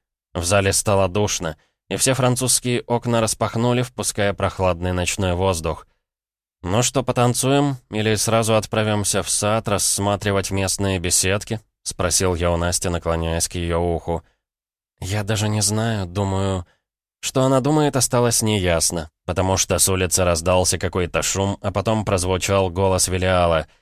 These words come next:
«Не вынуждайте меня применять силу, Форсамион! Иди скорее сюда, ты обязан спасти своего князя!» «Чего это он так надрывается?» Я недоуменно посмотрел на ближайшее открытое окно, у которого мы с Настей сейчас стояли.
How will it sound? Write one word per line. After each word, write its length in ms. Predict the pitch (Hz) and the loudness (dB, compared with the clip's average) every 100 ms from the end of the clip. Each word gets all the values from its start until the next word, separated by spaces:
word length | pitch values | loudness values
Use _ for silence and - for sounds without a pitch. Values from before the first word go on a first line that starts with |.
| _ _ _ - | _ _ _ -10
«Не 160 | 85 110 | -4 0
вынуждайте 720 | 123 131 104 113 135 135 131 | 2 2 0 2 2 2 0
меня 280 | 131 139 135 | 0 0 0
применять 520 | 127 135 143 143 131 | -2 0 0 0 2
силу, 400 | 147 147 120 107 | 2 2 2 0
Форсамион! 720 | 107 113 127 135 147 139 101 - _ _ | 0 0 2 2 2 2 0 -8 _ _
Иди 220 | 101 107 139 | -6 -2 0
скорее 360 | - 143 147 | 2 2 2
сюда, 320 | 131 139 143 | 2 2 0
ты 120 | 127 131 | 2 0
обязан 440 | 131 147 143 147 | 2 0 2 0
спасти 460 | - 147 131 - 143 | 0 0 0 0 0
своего 400 | 139 147 147 139 | 2 2 2 2
князя!» 640 | 151 156 127 90 80 - _ _ _ _ _ _ _ | 2 2 2 0 -2 -6 _ _ _ _ _ _ _
«Чего 340 | - 101 107 123 | -4 0 4 4
это 200 | 120 123 | 4 4
он 160 | 120 | 4
так 180 | 120 120 | 2 0
надрывается?» 1000 | 120 113 113 110 110 117 113 - 117 117 _ _ | 2 4 4 4 4 4 2 0 -2 -6 _ _
Я 200 | 85 92 | -4 0
недоуменно 640 | 92 90 92 92 98 92 87 | 0 2 2 2 2 0 0
посмотрел 640 | 90 95 90 101 104 104 | 0 0 0 0 0 2
на 120 | 92 | 0
ближайшее 680 | 87 85 90 85 90 87 85 | -2 -2 0 -2 -2 0 -2
открытое 640 | 85 92 90 92 87 87 | -2 -4 -2 0 2 2
окно, 360 | 82 98 101 98 | 0 0 0 0
у 20 | |
которого 420 | 87 80 87 85 85 | -2 0 2 2 0
мы 140 | 82 | 0
с 100 | - | -2
Настей 400 | 87 85 - 87 | -2 -2 -4 -4
сейчас 500 | - 82 78 82 80 | -2 -4 -4 -2 0
стояли. 720 | - - 82 80 80 80 | -2 -2 -2 0 0 -2